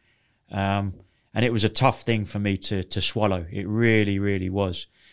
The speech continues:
Speaker 2: And of course, you know, from there on in, that acceptance of the, the massive change of appearance at the time, you know, I'd lost hair, I'd lost ears, you know,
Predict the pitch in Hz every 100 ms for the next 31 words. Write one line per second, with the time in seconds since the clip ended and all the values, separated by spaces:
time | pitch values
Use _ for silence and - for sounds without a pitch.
0 | - _ - 113 - - 127 110 - -
1 | - _ _ _ _ _ _ _ _ _
2 | - 120 110 - 123 123 139 127 113 113
3 | 120 95 92 - _ 120 - _ _ _
4 | _ 110 - - 147 - - 107 95 -
5 | 98 - 107 - 76 _ 95 101 135 120
6 | - 98 - 120 107 98 98 - 113 107
7 | 92 - - - - 98 87 87 _ _
8 | _ - 95 95 101 98 - - 113 117
9 | 113 98 92 98 - - - 127 123 120
10 | 113 - _ _ - - - - - 101